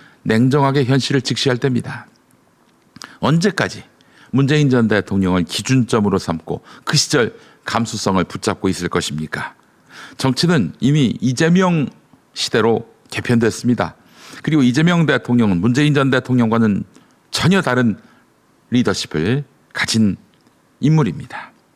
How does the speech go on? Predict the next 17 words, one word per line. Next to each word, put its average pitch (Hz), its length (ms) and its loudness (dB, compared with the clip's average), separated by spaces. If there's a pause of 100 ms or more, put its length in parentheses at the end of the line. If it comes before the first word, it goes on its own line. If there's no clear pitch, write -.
(280)
문재인 135 400 2
대통령은 117 760 0 (760)
그들이 170 480 0 (1040)
저항할 123 400 0
것을 113 300 -2
뻔히 196 420 2
알면서도 135 720 0 (260)
제대로 123 500 0
대비하지 98 480 0
못했습니다. 107 760 -4 (520)
실제 160 440 -2 (1000)
적폐검사들의 104 1080 0
저항이 101 360 0
시작되자 101 640 -2 (480)
홈런 180 400 4
맞은 139 300 2
투수처럼 127 600 -4